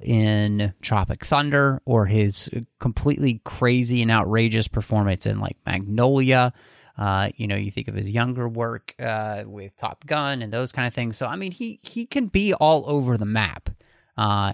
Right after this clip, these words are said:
and, you know, he has the ability to be funny and obviously be very serious too. And so, you know, I don't think that the idea sounds terrible with him, but I think the thing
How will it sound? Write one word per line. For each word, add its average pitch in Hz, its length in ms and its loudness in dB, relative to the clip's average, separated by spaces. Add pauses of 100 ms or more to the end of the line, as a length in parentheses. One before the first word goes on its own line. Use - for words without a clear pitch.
and, 113 760 -4
you 117 100 -6
know, 98 80 -2
he 104 100 -2
has 113 160 2
the 123 80 -2
ability 117 360 0
to 110 40 -2
be 107 120 -6
funny 180 460 -2
and 113 300 -6
obviously 113 680 -4
be 107 360 -2
very 104 500 -2
serious 98 600 -6
too. 104 400 -2
And 107 180 -4
so, 110 340 0 (1120)
you 135 80 -2
know, 131 140 0
I 143 100 2
don't 165 500 0 (640)
think - 400 0
that 131 460 2
the 131 200 0
idea 123 500 2
sounds 123 720 0
terrible 127 680 2
with 98 220 0
him, 92 400 0 (800)
but 190 80 4
I 208 100 4
think - 360 -2
the 190 120 2
thing 185 400 0